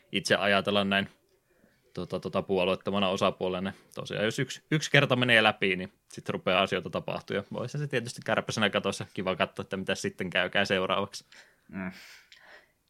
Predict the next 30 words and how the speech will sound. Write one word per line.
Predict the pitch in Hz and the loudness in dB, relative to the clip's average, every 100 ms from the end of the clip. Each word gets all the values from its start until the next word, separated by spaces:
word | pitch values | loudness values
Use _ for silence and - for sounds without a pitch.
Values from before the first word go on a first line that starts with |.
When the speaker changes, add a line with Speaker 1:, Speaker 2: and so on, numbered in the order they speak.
| _ _ _ _ _ _ _ - | _ _ _ _ _ _ _ -14
Speaker 2:
Sekin | 117 120 127 | -2 2 2
tässä | 120 127 | 0 -2
kyllä | 120 117 | 2 4
on, | 113 | 4
että | 113 | 2
jos | 113 120 - - | 4 4 0 -4
haluaa | 117 113 113 113 | 2 4 6 6
jotain | 110 113 110 | 6 2 0
tuollaista | 117 110 | -4 -2
projektia | - 120 120 123 110 | 4 6 6 4 4
tehdä, | 127 120 113 | 4 6 6
niin | 101 98 95 - | 4 -2 -4 -14
kyllä | - 123 | -8 -4
mä | |
tavallaan | 190 214 208 196 | 4 6 8 8
ymmärrän, | 165 147 | 6 4
että | 135 147 - - | 4 2 0 -2
ihan, | 120 131 | 0 0
niinku, | 127 | 2
mielenkiintoista, | 131 110 104 113 | 2 2 2 0
hei, | 123 117 | 2 4
millä | 120 104 | 4 4
vallankokeilla | 110 107 104 107 | 4 2 -2 -2
voinko | 107 101 101 | 0 0 0
minä | 98 | 0
tehdä | 98 95 | 2 0
Super | - 107 98 | -2 -4 -2
Marion | 92 90 82 - - _ _ _ _ | -2 -4 -6 -10 -20 _ _ _ _
Commodore | 104 90 92 | -6 -2 -2
kuusikymmentäneljälle, | 92 110 123 123 117 110 107 | -2 -6 0 2 4 4 0